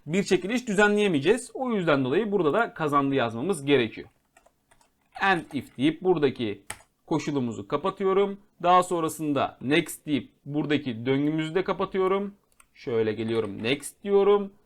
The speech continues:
En son olarak tüm işlemler bittikten sonra da gelsin, bize bir mesaj versin. Şu next fazladan oldu galiba. Bunu kapatayım.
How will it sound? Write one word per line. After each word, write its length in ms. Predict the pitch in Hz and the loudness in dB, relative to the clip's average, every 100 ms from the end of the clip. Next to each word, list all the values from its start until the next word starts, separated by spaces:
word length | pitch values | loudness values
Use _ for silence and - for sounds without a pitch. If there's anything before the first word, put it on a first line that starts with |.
| _ _ - | _ _ -6
En 220 | 233 226 | -2 -2
son 220 | 202 180 | -2 -2
olarak 640 | 151 156 160 131 113 - - | -4 -2 2 2 2 -4 -6
tüm 180 | 214 185 | -4 -4
işlemler 640 | - - 120 110 98 117 | -6 -6 -6 -6 -8 -6
bittikten 600 | 147 - 165 - 160 139 | -8 -8 -12 -6 -2 -2
sonra 360 | 113 113 104 104 | -4 -10 -10 -8
da 80 | 110 | -2
gelsin, 640 | 151 131 - 139 160 - _ _ _ | 0 -2 -2 -6 -6 -10 _ _ _
bize 360 | 127 117 131 139 | -10 -4 0 2
bir 220 | 139 147 - | 0 -2 -8
mesaj 560 | 120 113 113 151 147 131 | -8 -6 -2 2 2 0
versin. 360 | 101 - - _ _ _ _ _ _ _ _ _ _ _ _ _ _ _ _ _ _ _ _ _ _ _ _ _ _ _ _ _ _ | -6 -6 -18 _ _ _ _ _ _ _ _ _ _ _ _ _ _ _ _ _ _ _ _ _ _ _ _ _ _ _ _ _ _
Şu 280 | - 135 143 | -18 -6 -4
next 420 | 151 - - - | -4 -8 -18 -6
fazladan 400 | 127 117 120 151 | -4 -2 -4 -4
oldu 240 | 160 127 | -2 -2
galiba. 480 | 117 107 127 175 - _ _ _ _ _ _ _ | -2 -2 2 2 0 _ _ _ _ _ _ _
Bunu 360 | 139 131 143 147 | -10 -6 -6 -8
kapatayım. 540 | - - 123 165 190 | -10 -8 -4 -2 -2